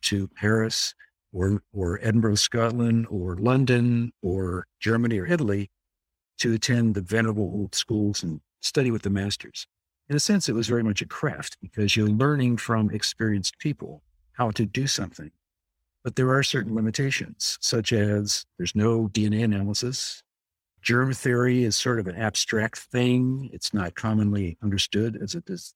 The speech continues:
there's a disease-causing mechanism. It's small little things.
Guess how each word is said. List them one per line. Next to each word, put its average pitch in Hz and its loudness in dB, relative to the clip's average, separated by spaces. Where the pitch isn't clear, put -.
there's 85 -6
a 85 -2
disease-causing 104 0
mechanism. 110 2
It's - -8
small 107 0
little 107 0
things. 117 -2